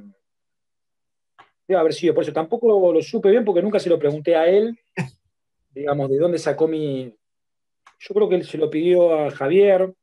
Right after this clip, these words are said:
este, y Javier, nada, yo, yo había tocado con Malosetti en Spaghetti Boogie, que fue el segundo disco que sacó, que lo presentó en la trastienda.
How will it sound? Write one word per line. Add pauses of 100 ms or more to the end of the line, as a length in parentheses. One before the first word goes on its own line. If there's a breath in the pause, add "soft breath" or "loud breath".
(1600)
este, (640)
y
Javier,
nada,
yo,
yo
había
tocado
con
Malosetti (400)
en
Spaghetti
Boogie,
que
fue
el
segundo
disco
que
sacó,
que
lo
presentó
en
la
trastienda.